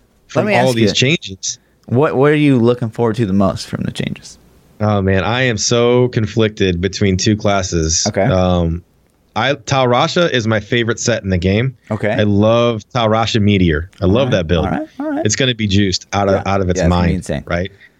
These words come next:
Speaker 2: I mean, it's gonna be insane. And
Speaker 1: What's the Tal
Speaker 2: I
Speaker 1: Rasha
Speaker 2: really
Speaker 1: bonus?
Speaker 2: like Barb.
Speaker 1: Let me look at it real quick.
Speaker 2: Oh, it's, it's like, it
Speaker 1: Seventy,
Speaker 2: went from
Speaker 1: seven hundred fifty to three K. <laughs>
Speaker 2: Yeah, it's gonna be twelve thousand
Speaker 1: Look,
Speaker 2: with four
Speaker 1: dude.
Speaker 2: stacks, man. Twelve thousand.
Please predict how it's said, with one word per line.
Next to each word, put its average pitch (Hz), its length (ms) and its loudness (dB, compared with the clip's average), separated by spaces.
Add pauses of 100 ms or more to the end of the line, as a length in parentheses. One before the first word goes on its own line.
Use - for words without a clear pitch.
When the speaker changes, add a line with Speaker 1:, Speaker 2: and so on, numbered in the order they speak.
Speaker 2:
I 113 140 -2
mean, 104 140 2
it's 104 120 -2
gonna 107 180 0
be 95 100 2
insane. 85 400 0 (120)
And 131 420 0
Speaker 1:
What's 120 140 -4
the 139 60 2
Tal 147 200 0
Speaker 2:
I 113 60 0
Speaker 1:
Rasha 107 160 0
Speaker 2:
really 139 180 2
Speaker 1:
bonus? - 80 -4
Speaker 2:
like 113 240 -2
Barb. 98 300 -4
Speaker 1:
Let 98 60 -4
me 90 40 0
look 73 180 -2
at 60 60 -4
it 52 80 -6
real 60 100 -6
quick. - 140 -6
Speaker 2:
Oh, 110 120 2
it's, 107 180 -2
it's 117 240 -4
like, 110 240 -2
it 113 200 0
Speaker 1:
Seventy, 143 300 -2
Speaker 2:
went 107 140 -2
from - 140 0
Speaker 1:
seven 175 120 2
hundred 185 220 0
fifty 143 260 0
to 110 100 2
three 107 260 -2
K. 92 340 -2 (260)
<laughs> 147 100 0 (440)
Speaker 2:
Yeah, 92 260 2 (140)
it's 117 140 -2
gonna 170 200 2
be 151 100 -2 (120)
twelve 143 380 0
thousand 127 520 0
Speaker 1:
Look, 104 100 2
Speaker 2:
with 101 100 0
four 113 120 4
Speaker 1:
dude. 110 80 0
Speaker 2:
stacks, 104 400 -2
man. 87 180 0
Twelve 123 340 0
thousand. 101 480 -2